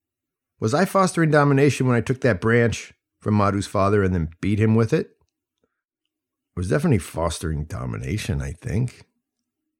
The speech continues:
Were those elders being toxic when they made those boys suffer some serious fear during the Meru circumcision? And forced them to hold that,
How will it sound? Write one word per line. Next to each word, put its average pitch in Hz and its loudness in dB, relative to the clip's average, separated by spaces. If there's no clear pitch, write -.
Were 123 2
those 135 8
elders 147 6
being 120 4
toxic 113 0
when 110 4
they 104 4
made 104 2
those 104 2
boys 98 2
suffer 107 2
some 80 -6
serious 104 2
fear 90 0
during 92 0
the 87 0
Meru 90 0
circumcision? 110 -4
And 92 -6
forced 98 -4
them 85 0
to 80 -4
hold 98 -2
that, 82 -4